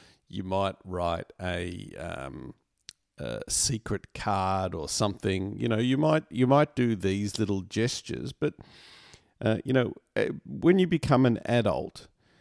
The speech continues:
what role does romance play? So let's start with the dating experience.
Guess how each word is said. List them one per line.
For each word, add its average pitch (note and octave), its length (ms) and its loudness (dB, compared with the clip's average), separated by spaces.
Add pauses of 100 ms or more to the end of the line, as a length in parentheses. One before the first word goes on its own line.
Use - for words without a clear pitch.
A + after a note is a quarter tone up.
(300)
what C#3+ 400 4
role A#2 840 6
does A2+ 240 4
romance G#2 960 2 (240)
play? G#2+ 680 0 (280)
So A#2 320 4 (300)
let's - 200 4
start C#3+ 460 4
with A2 400 -2 (140)
the A#2 160 0
dating G2 640 2
experience. - 1120 -8